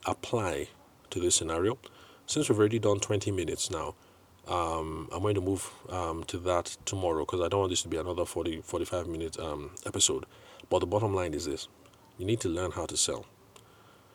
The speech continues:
Because if you learn how to sell, you're going to have really good conversion skills when people send you direct messages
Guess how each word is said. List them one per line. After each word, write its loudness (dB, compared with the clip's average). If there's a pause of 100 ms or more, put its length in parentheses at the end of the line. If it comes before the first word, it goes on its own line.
(380)
Because 2 (480)
if -6
you 2
learn 2
how 2
to -4
sell, 2 (760)
you're 2
going 6
to 0
have 0
really 2
good 6 (180)
conversion -2
skills 0 (120)
when 2
people -2
send -2
you -2 (160)
direct 4
messages -2